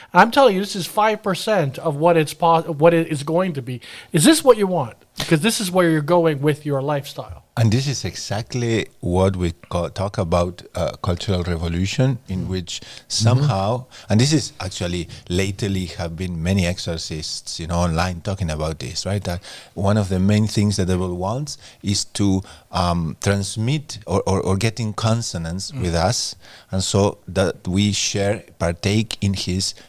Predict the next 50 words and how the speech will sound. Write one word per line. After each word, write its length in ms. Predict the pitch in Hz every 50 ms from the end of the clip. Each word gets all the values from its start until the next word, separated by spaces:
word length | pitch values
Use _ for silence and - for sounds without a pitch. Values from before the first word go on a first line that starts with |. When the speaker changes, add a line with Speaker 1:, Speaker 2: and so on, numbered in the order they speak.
| _
Speaker 2:
mentality. 800 | - 90 95 95 90 - 98 - - 69 64 62 - - - - - _ _ - - - - - -
And 120 | 90 95 101
they 140 | 107 104 104
say 200 | - - 107 107
that 240 | 104 107 104 - - _
one 120 | 101 104
of 100 | 120 123
the 100 | 107 101
worst 300 | 92 95 104 120 123 -
possessions 720 | - 104 98 - - 107 104 - - 95 90 101 - - - - _ - _ _ - - - _ _ -
is 220 | 92 90 - -
when 400 | 80 82 90 90 87 92 101 - -
the 120 | 78 90
person 480 | - 151 151 139 - - 95 90 104 - _ _ _ _ _ _ -
simply 320 | - - 101 92 98 92
does 220 | 85 98 101 -
not 100 | 117 98 90
want 440 | 98 104 123 120 82 87 - - - _ _ _
to 80 | - 90
leave 320 | 78 82 87 85 80 80
the 80 | 80 80
company 320 | - 87 82 80 85 80
of 80 | 80 78
the 80 | 78
devil. 240 | 71 - - - - _ - -
Speaker 1:
Yes. 200 | - - - -
Speaker 3:
Of 140 | 92 95 -
Speaker 2:
Because 140 | 104 95 92
Speaker 3:
course. 140 | 92 87 -
Speaker 2:
he 60 | 101
has 140 | 95 - -
acquired 680 | 101 - - 95 95 92 95 101 104 107 113 110 - - _ _ _
the 120 | - 95 92
same 260 | - - 92 92 95
mentality 800 | 95 98 101 98 - 82 76 78 80 85 85 - 92 85 - -
as 100 | - 82 90
the 80 | 78
devil 200 | 82 82 71 65 -
has. 260 | - - 98 - - - - - - - -
A-, 40 | -
a-, 400 | 107 113 82 107 - - 107 113 - 107
a-, 120 | 117 -
and 100 | 110 113
this 180 | 113 151 160 -
is, 180 | 180 151 - 104
you 60 | 117
know, 120 | 135 147
through 240 | - - - 127 123
the 140 | 113 - -
ugliness, 600 | - 110 143 151 180 185 185 202 220 220 - -